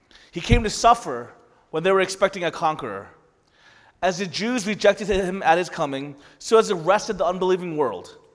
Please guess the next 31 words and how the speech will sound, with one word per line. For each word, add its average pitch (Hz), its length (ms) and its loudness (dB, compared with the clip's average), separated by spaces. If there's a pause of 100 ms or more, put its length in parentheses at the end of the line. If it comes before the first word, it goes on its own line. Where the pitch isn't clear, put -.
(380)
rejected 185 480 0
and 156 100 -6
stumbled 160 480 -4
over 180 280 6
him 156 240 -6
ever 147 240 -6
since. - 560 -12 (1160)
Now, 175 200 6
there 220 200 6
is 220 120 2
so - 320 2
much 262 360 0
more 196 380 0
in 175 160 -6
that 170 160 2
s-, - 360 -10
passage 196 460 -4
of 175 40 -2
the 160 60 -10
capstone 190 560 0
and 170 100 -6
stumbling 175 440 -4
block 139 380 -2 (180)
that 147 80 0
we 185 120 -2
could 151 280 -10
dive 175 360 4
into. 185 300 -2
It 165 80 -4
could - 140 -14
take - 280 -8